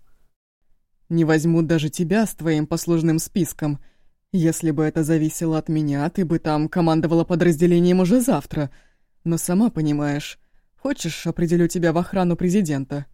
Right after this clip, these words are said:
Янса покачала головой. Ожесточенно сказала: «Тогда я хочу назад в Планалто, в ваш мотострелковый. Вы сможете мне это устроить?»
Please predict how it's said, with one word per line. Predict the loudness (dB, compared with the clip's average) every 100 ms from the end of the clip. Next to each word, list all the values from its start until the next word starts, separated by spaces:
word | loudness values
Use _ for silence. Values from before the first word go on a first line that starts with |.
| -20 _ _ _ _ _ _ _
Янса | -4 -2 -2 -4 -6 -6 -8 _ -8
покачала | -6 -6 -6 -6 -6
головой. | -4 -4 -4 -6 -10 -12 _ _ _ _ _ _
Ожесточенно | -4 -4 -4 -6 -6 -4 -4 -6
сказала: | -6 -8 -6 -8 -8 -14 _ _ _ _ _ _ _ _ _ -6
«Тогда | -2 0 -2 -4 -10 _ _ _ -2
я | -2
хочу | 0 -2
назад | 0 2 2 0
в |
Планалто, | 0 0 2 0 -2 -6 -6 -16 _ _ -10
в | -4
ваш | 0 0 0
мотострелковый. | -2 -2 -2 -2 -2 -2 -2 -2 -6 -12 _ _ _ _ _ -4
Вы | 0 0
сможете | 2 2 2 0
мне | 0 0
это | 0 -2
устроить?» | -2 -4 -4 -6 -10